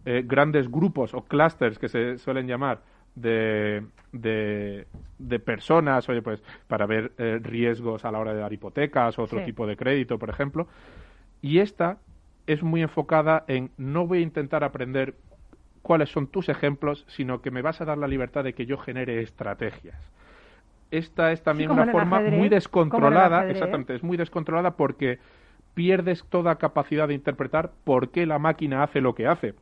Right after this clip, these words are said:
Speaker 1: que es una cosa que también nos gusta mucho. Una vez tenemos un modelo,
Speaker 2: <laughs> Sí.
Speaker 1: la, la gente dice, "Vale, ha aprendido, pero sobre todo, ¿qué es lo que ha aprendido? ¿Me lo puede enseñar a mí?". Y aquí realmente, eh, eh, perdemos el control, perdemos la interpretabilidad de entender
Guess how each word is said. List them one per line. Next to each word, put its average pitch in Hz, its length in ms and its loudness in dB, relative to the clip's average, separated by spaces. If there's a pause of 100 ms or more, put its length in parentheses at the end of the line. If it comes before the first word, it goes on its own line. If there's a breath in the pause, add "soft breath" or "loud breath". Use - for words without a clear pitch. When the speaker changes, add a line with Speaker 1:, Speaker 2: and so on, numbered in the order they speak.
Speaker 1:
que - 80 -6
es - 100 -4
una 143 140 0
cosa 147 200 -6
que 143 100 -6
también 135 260 -2
nos 143 160 -2
gusta 143 240 0
mucho. 160 380 2 (260 loud breath)
Una 139 160 4
vez 175 140 6
tenemos 190 280 6
un 185 120 6
modelo, 180 360 8
Speaker 2:
<laughs> - 140 -16
Sí. 359 80 4
Speaker 1:
la, 156 320 8
la 147 140 8
gente 165 160 4
dice, 151 160 4
"Vale, 151 200 6
ha 165 120 8
aprendido, 202 520 6
pero 160 140 6
sobre 143 240 4
todo, 143 240 6
¿qué 196 240 6
es 185 80 4
lo 165 220 4
que 156 120 6
ha 143 60 10
aprendido? 151 500 6
¿Me 147 80 4
lo 147 140 4
puede 190 220 2
enseñar 170 400 4
a 160 60 4
mí?". 180 200 0
Y 143 120 2
aquí 175 260 4
realmente, 185 580 4 (380 loud breath)
eh, 131 320 2
eh, 120 260 0 (100)
perdemos 147 380 0
el 180 140 -2
control, 135 420 -2
perdemos 139 320 -2
la 170 80 2
interpretabilidad 127 840 -2 (420 soft breath)
de 113 360 -2
entender 120 500 -4